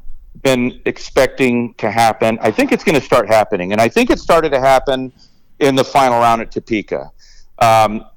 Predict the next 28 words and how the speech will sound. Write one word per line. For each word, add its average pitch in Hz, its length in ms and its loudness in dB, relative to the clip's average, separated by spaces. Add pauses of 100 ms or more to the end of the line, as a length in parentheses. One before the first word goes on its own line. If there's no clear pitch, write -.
(200)
you 127 100 0
know, 120 400 2
and, 123 140 0
and 127 180 0
we're 139 120 4
not, 156 320 2
we're 147 160 2
not 165 240 2
through 160 480 0
hot 147 400 0
days 131 480 2
on 127 160 2
the 131 100 -2
racetrack. 117 720 2
Uh, 107 260 4
I'm 107 60 0
sure 143 200 0
we're 131 120 2
gonna 127 140 -4
see 131 220 -6
a 117 60 -2
hundred 127 300 -2
thirty 131 220 2
degrees 123 600 -4 (640)
some - 220 -6
more 113 480 0
this 123 200 0
year, 107 420 0